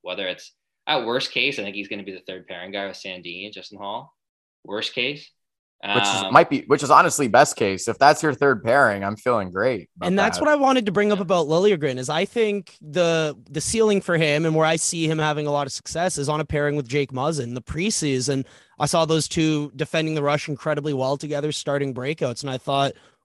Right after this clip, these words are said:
Speaker 3: "Oh my God, this is a pairing you can play." Jake Muzzin can handle the battles in the defensive zone against the other team's best players, handle the net front. Timothy Liljegren handles a bit more of the
Speaker 2: It
Speaker 3: puck moving.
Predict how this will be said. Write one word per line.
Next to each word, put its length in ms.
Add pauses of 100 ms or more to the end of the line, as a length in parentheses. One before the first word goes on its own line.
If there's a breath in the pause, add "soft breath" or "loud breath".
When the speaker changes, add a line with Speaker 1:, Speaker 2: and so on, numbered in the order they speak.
Speaker 3:
"Oh 40
my 120
God, 340
this 180
is 80
a 80
pairing 300
you 100
can 160
play." 440 (160)
Jake 240
Muzzin 480 (300 soft breath)
can 120
handle 580
the 140
battles 460
in 40
the 60
defensive 380
zone 260
against 320
the 80
other 140
team's 260
best 240
players, 400 (260 soft breath)
handle 220
the 100
net 260
front. 300
Timothy 280
Liljegren 440
handles 300
a 60
bit 180
more 160
of 60
the 60
Speaker 2:
It 60
Speaker 3:
puck 280
moving. 500